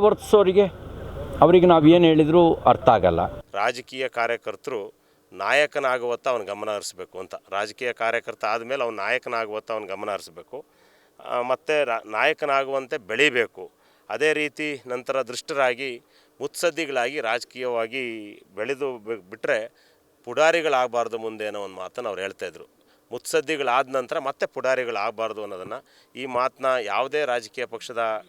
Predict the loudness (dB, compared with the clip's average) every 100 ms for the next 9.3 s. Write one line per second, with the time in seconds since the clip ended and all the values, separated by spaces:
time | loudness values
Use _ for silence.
0 | -6 -4 -4 -6 -12 -8 -8 -6 -4 -4
1 | -4 -6 _ _ _ -10 -6 -2 -2 -2
2 | -4 -6 -6 -8 -8 -10 -6 -6 -6 -8
3 | -8 -8 -6 -8 -8 -12 -12 -10 -10 -10
4 | -10 -12 -12 -14 -10 -10 -8 -8 -8 -10
5 | -10 -14 -16 _ _ -8 -8 -6 -6 -8
6 | -10 -10 -10 -10 -14 -20 -20 _ -8 -6
7 | -2 -2 -2 -6 -8 -10 -14 -12 -10 -4
8 | -2 -2 -4 -8 -8 -4 -4 -2 -2 0
9 | -4 -6 -12